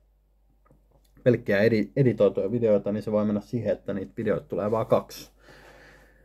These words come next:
kaksi viikossa joskus tulevaisuudessa. Tai yksi viikossa, mikäli on paljon kiireitä. Ja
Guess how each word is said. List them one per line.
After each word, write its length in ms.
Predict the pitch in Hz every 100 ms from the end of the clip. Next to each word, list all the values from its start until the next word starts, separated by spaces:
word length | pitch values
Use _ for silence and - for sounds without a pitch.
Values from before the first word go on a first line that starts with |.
| _
kaksi 360 | - 180 - -
viikossa 600 | 117 104 - - - - - - - - - _ _ -
joskus 360 | - - -
tulevaisuudessa. 840 | - 95 82 64 - 78 - - - - _ _ _ _ _ _ _ -
Tai 180 | 95 -
yksi 300 | 104 - -
viikossa, 580 | - 85 - - - - - _ _ _ -
mikäli 280 | - - 90
on 180 | -
paljon 300 | - 92 - -
kiireitä. 480 | 76 67 - - _ _ _ _ _ _ _ _ _ _ _ _ _ _ _
Ja 100 | -